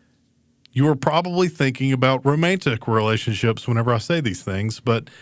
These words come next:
I encourage you to look outside of that. How often do parents pile expectations on their children? Maybe they view their kid as the completion of their life's work.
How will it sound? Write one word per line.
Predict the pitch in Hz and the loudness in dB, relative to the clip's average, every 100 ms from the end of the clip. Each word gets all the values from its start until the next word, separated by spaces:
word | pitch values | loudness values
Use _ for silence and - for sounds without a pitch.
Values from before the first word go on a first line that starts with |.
| - - | -16 -2
I | 147 | 0
encourage | 156 - 180 160 | 2 2 0 0
you | 156 | 0
to | 143 | 2
look | 131 143 139 | 2 2 2
outside | 131 117 131 131 | 0 0 0 0
of | 95 | 0
that. | 85 80 - - _ _ | -4 -6 -12 -20 _ _
How | - 165 | 0 2
often | 165 170 165 | 2 2 0
do | 151 156 | 0 0
parents | - 160 139 123 | 0 2 0 -2
pile | - 123 131 127 | -2 0 2 0
expectations | 120 - 120 131 123 127 117 | -2 -2 0 0 0 0 2
on | 120 | 2
their | 113 | 0
children? | - 165 143 85 80 - _ _ _ _ _ _ | 0 -2 0 -4 -6 -16 _ _ _ _ _ _
Maybe | 120 143 | 2 4
they | 147 147 | 4 2
view | 139 151 | 2 2
their | 143 | 2
kid | 127 139 131 | 2 0 2
as | 131 127 123 - | 2 2 -2 0
the | 123 | 0
completion | 120 127 117 160 170 - 117 120 120 | 2 2 2 0 0 0 0 0 -2
of | 113 113 | -4 0
their | 117 | 0
life's | 113 117 117 - | 2 0 0 -4
work. | 120 117 - - | -2 -4 -6 -16